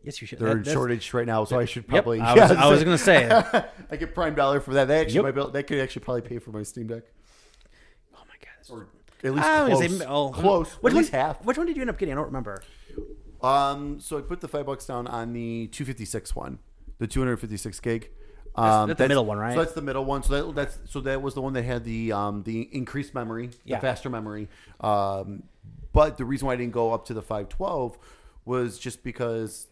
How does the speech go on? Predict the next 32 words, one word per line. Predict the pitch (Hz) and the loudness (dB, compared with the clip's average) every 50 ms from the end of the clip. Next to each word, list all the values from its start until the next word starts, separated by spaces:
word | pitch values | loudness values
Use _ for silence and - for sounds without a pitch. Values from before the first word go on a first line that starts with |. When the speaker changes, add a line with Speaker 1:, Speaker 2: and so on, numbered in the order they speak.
| _ | _
Speaker 2:
like, | - 120 113 - - | -8 -8 -8 -8 -10
it | 120 123 - | -14 -12 -10
supports | - 127 - - 120 117 - - | -10 -12 -8 -8 -10 -8 -10 -12
S | - - 117 - | -14 -14 -14 -12
D | 180 170 | -14 -12
cards. | - 98 85 - - - 233 | -12 -12 -12 -14 -12 -6 -2
Speaker 1:
Right, | 196 165 - | -2 -2 0
hundred | - 165 180 | 0 0 2
percent. | 156 214 160 - - - | 2 2 0 0 -2 -4
Speaker 2:
So | - 165 160 | 0 0 0
it's | 151 156 - | 0 -2 -2
like, | 156 147 - | -4 -4 -2
so | - 156 151 | 0 0 0
I | |
was | 147 143 | 0 0
just | 143 143 - | -2 -6 -6
thinking, | - 147 127 131 135 135 - - | -6 -8 -6 -6 -8 -10 -8 -8
like, | 143 160 - - 170 | -8 -8 -8 -8 -8
and, | 147 139 135 | -6 -6 -6
like, | 139 135 - - _ - | -6 -8 -10 -14 _ -10
and | - 139 135 | -8 -6 -6
honestly | 139 156 147 139 139 | -4 -6 -6 -6 -8
for | - 127 123 | -8 -8 -10
me, | 117 123 131 151 160 - - - - - - | -8 -8 -8 -8 -8 -10 -12 -16 -14 -12 -6
like, | 123 123 120 101 - - _ _ - | -4 -4 -4 -6 -8 -16 _ _ -10
I, | - - - | -10 -8 -6
that's | 117 127 131 135 - - - - - 123 | -4 -2 -2 -2 -4 -8 -18 -18 -16 -10
not | 113 117 117 113 120 - | -6 -2 -2 -2 -2 -4
gonna | - 127 117 | -8 -10 -10
be, | 117 117 113 | -8 -8 -6
like, | 107 110 104 - - | -6 -6 -8 -8 -8
a, | 104 101 101 98 95 92 90 - | -10 -10 -10 -10 -12 -12 -14 -16